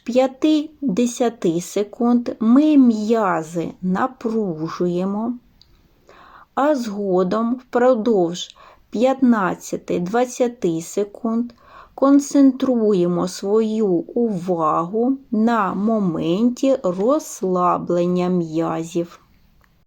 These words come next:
Даний метод підвищує настрій, самоконтроль, працездатність,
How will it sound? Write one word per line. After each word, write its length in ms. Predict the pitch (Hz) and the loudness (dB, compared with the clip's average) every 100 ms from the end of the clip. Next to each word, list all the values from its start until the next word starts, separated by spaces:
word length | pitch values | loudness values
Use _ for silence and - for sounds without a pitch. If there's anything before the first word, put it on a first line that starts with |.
| _ _ _ _ _ _ _ _ _ - _ _ - | _ _ _ _ _ _ _ _ _ -20 _ _ -6
Даний 540 | 226 247 285 269 233 208 | 0 2 2 2 2 0
метод 720 | 160 165 202 240 269 262 - _ | -2 -2 -4 -2 -2 -2 -10 _
підвищує 1300 | - 302 240 185 180 190 165 - - 170 156 156 190 185 _ _ _ _ _ _ - | -2 0 0 0 -2 -2 -2 -6 -8 -8 -6 -8 -10 -14 _ _ _ _ _ _ -4
настрій, 1000 | 220 254 247 190 185 180 - 185 214 233 - _ _ _ - | 2 2 2 0 -2 -6 -8 -4 -4 -6 -14 _ _ _ -18
самоконтроль, 1600 | - 254 285 285 262 247 240 233 226 - - 170 160 165 220 240 _ _ - _ _ _ - | -6 -2 4 4 4 0 -2 -2 -2 -6 -6 -4 -2 -4 -4 -12 _ _ -20 _ _ _ -8
працездатність, 2000 | - 247 285 285 - 240 226 196 156 190 170 151 156 - 185 180 196 - - - | -2 0 0 -4 0 0 0 -2 -2 -2 0 -4 -6 -8 -4 -4 -4 -8 -18 -20